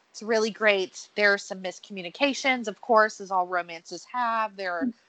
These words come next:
there's, you know, the inevitable things that happen in a romance, but there's also that legit stuff. It, it also has the legit crap that happens in gymnastics, like sexual assault,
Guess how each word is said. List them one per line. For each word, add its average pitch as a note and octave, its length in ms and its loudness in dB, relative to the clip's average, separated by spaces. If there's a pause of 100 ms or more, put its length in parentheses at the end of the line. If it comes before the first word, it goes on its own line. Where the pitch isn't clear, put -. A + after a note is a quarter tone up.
(180)
there's, G3+ 340 -2 (600)
you D4 200 -8
know, A3+ 160 2
the A3+ 160 -6
inevitable G#3 680 -4 (100)
things F#3+ 280 -12
that - 120 -6 (180)
happen F#3 320 0
in E3+ 120 -2
a D#3+ 60 0
romance, D#3 480 -2
but - 160 -8
there's F3+ 280 -4
also F3 340 6
that F3 260 2
legit E3+ 440 -8
stuff. - 280 -6 (400)
It, G#3 140 -2 (340)
it G#3 200 -4
also G#3 440 2 (200)
has F#3 220 -2
the F#3 180 -10
legit F3 800 -6 (300)
crap F#3+ 760 0 (380)
that E3 140 0 (120)
happens F3 420 0
in F3 160 -12
gymnastics, E3 800 -6
like F3 140 -2 (320)
sexual G#3 460 -2
assault, D#3 520 -4